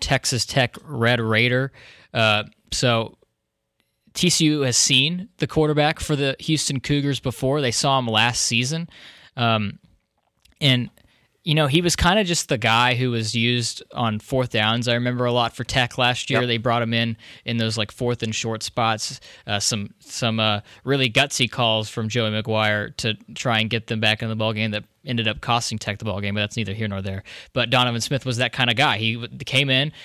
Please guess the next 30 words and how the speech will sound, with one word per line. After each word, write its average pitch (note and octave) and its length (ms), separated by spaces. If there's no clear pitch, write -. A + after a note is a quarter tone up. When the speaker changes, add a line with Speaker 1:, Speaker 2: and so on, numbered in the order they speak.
Speaker 1:
He B2 140
was A#2+ 180
essentially C#3+ 500
the, B2 280
"All B2 160
right, C#3 200
line C#3 240
up D3 120
behind C3+ 420
center, D3+ 360
and C#3 120
we're C#3 120
gonna C3 140
push - 300
you B2+ 300
in, B2+ 260
uh, A2+ 280
for C3 140
a A2+ 60
first A#2+ 300
down" A#2+ 220
kinda A2 240
person. A2 340
But A2 120
he's D3 240
the C3+ 80
starting C#3 300
quarterback C3+ 440
at A2 80
Houston. C#3+ 420